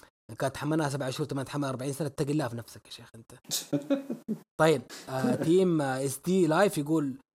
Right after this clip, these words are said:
Speaker 1: "المباراة ذي كنا نتمناها، ضبط عرضك، حلوة." حاط صورة ستايلز و-، ولزنر.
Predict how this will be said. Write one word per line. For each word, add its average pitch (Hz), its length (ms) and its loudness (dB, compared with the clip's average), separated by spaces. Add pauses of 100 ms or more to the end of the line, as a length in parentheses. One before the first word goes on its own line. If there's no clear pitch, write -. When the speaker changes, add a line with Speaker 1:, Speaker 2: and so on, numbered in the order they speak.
(120)
Speaker 1:
"المباراة 139 260 2
ذي 139 200 2
كنا 135 200 -2
نتمناها، 147 640 0 (160)
ضبط 127 300 -6
عرضك، 147 340 0
حلوة." 127 420 0 (420)
حاط 123 160 -6
صورة 123 200 -4
ستايلز 113 440 -4
و-، - 560 -14
ولزنر. 123 440 -2